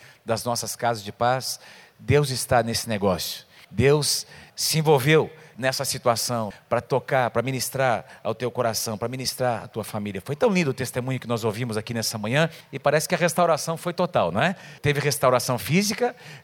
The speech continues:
teve a casa também que foi restaurada, não é? E até um novo emprego, não é? Oh, glória a Deus.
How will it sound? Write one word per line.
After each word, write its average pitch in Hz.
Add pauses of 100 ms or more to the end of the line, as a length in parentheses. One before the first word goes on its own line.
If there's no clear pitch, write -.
teve 139
a 127
casa 165
também 143
que -
foi 139
restaurada, 135
não 147
é? 226 (380)
E 135
até 131
um 190
novo 208
emprego, 170
não 120
é? 202
Oh, 165
glória 170
a -
Deus. 110